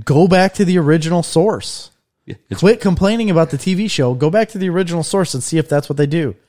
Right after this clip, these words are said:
Speaker 2: It's exactly what
Speaker 1: 'Cause
Speaker 2: they
Speaker 1: it's
Speaker 2: do.
Speaker 1: exactly what they do.
Speaker 2: Yeah.
Speaker 1: And
Speaker 2: So
Speaker 1: it's been out for years.
Speaker 2: Oh, yeah. Long
Speaker 1: You know,
Speaker 2: time.
Speaker 1: like, quit.
Speaker 2: Ten or fifteen. This is, it's a good show, though. It's a good show. I can understand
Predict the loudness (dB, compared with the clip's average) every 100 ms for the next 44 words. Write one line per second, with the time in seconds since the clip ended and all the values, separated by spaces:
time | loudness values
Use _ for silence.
0 | _ _ -8 -6 -4 -2 -4 0 2 2
1 | 0 2 2 2 2 2 4 4 4 2
2 | -2 -14 -10 -8 -8 -16 _ _ 0 2
3 | 2 2 2 0 0 0 0 0 -2 -2
4 | -2 -6 -8 -12 -12 -16 -20 _ -2 -2
5 | -6 -10 -4 0 2 2 2 0 0 -6
6 | _ _ _ _ _ -2 2 2 -2 -14
7 | -18 _ -8 -6 -8 -12 -10 -10 -12 _
8 | _ _ -2 0 0 -4 -4 -4 -4 -6
9 | -4 -4 -6 -10 -10 -8 -6 -6 -6 -6
10 | -4 -6 -6 -6 -6 -8 -6 -4 -2 -4